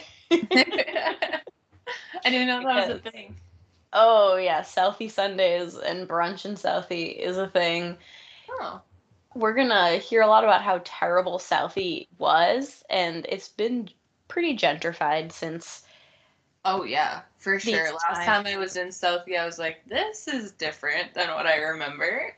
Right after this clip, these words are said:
Speaker 2: <laughs>
Speaker 1: Oh, yeah, 'cause even growing up, it was like, "Ooh, Southie's not a great place." And then after
Speaker 2: Yeah.
Speaker 1: college, I had so many friends move to Southie, and I was like, "What?" <laughs>
Speaker 2: What's that book about Whitey Bulger?
Speaker 1: Black Mass?
Speaker 2: Is there another one?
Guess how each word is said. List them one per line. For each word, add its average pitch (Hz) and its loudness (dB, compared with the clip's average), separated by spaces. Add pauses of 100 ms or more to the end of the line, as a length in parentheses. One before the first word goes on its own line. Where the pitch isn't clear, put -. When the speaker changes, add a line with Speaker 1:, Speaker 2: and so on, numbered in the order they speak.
Speaker 2:
<laughs> 220 6 (300)
Speaker 1:
Oh, 214 6
yeah, 165 4
'cause 226 -10
even 262 0
growing 170 2
up, 185 -2
it 151 -4
was 151 -8
like, 147 -4
"Ooh, 165 -8
Southie's 165 -2
not 104 -2
a 156 -6
great 165 -4
place." 165 -2
And 190 -2
then 170 0
after 202 -2
Speaker 2:
Yeah. - -8
Speaker 1:
college, 202 4
I 175 2
had 190 -4
so - -8
many 196 -4
friends 185 -2
move 175 -6
to 185 -6
Southie, 175 -2
and 180 -6
I 175 -8
was 175 -14
like, 185 -10 (200)
"What?" 226 -20 (480)
<laughs> - - (1300)
Speaker 2:
What's 262 -6
that 466 8 (300)
book 202 -2
about 185 -4
Whitey 175 -6
Bulger? 175 -8 (760)
Speaker 1:
Black - -2
Mass? 214 -6 (1300)
Speaker 2:
Is 196 -10
there 202 -4
another 185 -8
one? 214 -10